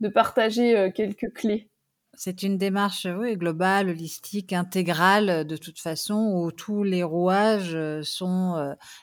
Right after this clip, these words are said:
Speaker 2: liés les uns aux autres. On ne peut pas agir que sur un, un seul des aspects, euh, sans en considérer les impacts que ça peut avoir sur les autres volets, euh,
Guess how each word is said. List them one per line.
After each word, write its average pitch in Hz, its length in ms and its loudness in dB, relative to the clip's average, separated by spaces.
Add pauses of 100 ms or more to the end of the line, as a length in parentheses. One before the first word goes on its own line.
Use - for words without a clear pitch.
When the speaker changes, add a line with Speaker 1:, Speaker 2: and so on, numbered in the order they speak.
Speaker 2:
liés 190 340 2
les 190 240 2
uns 202 200 4
aux 196 180 0
autres. 208 260 0
On 180 40 -6
ne 160 60 -10
peut 151 120 -20
pas 185 280 -2
agir 175 440 -4
que - 80 -12
sur 175 320 -8
un, 175 320 -6
un 180 100 -6
seul 185 260 -6
des 170 200 -6
aspects, 165 300 -8
euh, 202 340 -2
sans 170 400 -6
en 160 160 -10
considérer 175 680 -4
les 151 180 -6
impacts 180 420 -8
que 165 60 -14
ça 151 180 -10
peut - 140 -12
avoir 165 360 -6
sur - 300 -12
les 156 220 -8
autres 160 240 -12
volets, 143 600 -8
euh, - 40 -20